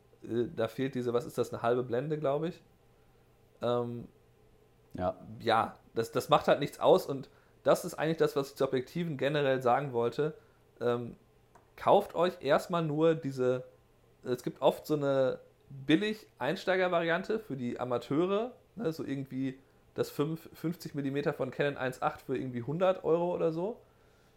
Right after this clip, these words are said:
Speaker 1: Äh, also es gibt oft so eine, so eine Linie, die, so die ganz, ganz günstige Variante, dann gibt's halt bei Canon haben die so einen gelben Ring, ähm, und dann gibt's die mit, die L-Serie mit rotem Ring, ne? Also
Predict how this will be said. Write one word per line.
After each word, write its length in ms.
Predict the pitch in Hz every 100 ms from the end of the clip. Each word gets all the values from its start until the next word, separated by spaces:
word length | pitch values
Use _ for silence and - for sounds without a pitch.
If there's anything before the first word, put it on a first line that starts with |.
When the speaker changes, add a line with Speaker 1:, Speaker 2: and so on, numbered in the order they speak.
| _
Speaker 1:
Äh, 60 | 123
also 280 | 127 127 127
es 80 | 123
gibt 180 | 147
oft 180 | 143 143
so 60 | 139
eine, 220 | 127 117
so 120 | 117
eine 180 | 117 117
Linie, 440 | 120 151 170 165
die, 200 | 135 123
so 120 | 127 127
die 220 | 120 113
ganz, 260 | 135 180
ganz 200 | 185 180
günstige 340 | - 165 185 156
Variante, 280 | 156 170 160
dann 160 | 131
gibt's 200 | 139 -
halt 240 | 131 147 -
bei 260 | 113 117 - - _ -
Canon 280 | 143 143 135
haben 140 | 131
die 80 | 120
so 100 | 117
einen 140 | 120
gelben 320 | 123 151 190
Ring, 460 | 180 170 180 190 180 - 131
ähm, 380 | 131 135 139 - _ _
und 100 | 123
dann 100 | 127
gibt's 200 | 135 135
die 100 | -
mit, 240 | 127 123 120
die 100 | 113
L-Serie 560 | 120 131 127 117 107
mit 160 | 110 107
rotem 280 | 120 135 113
Ring, 300 | 101 92 107
ne? 180 | 143 -
Also 340 | 113 113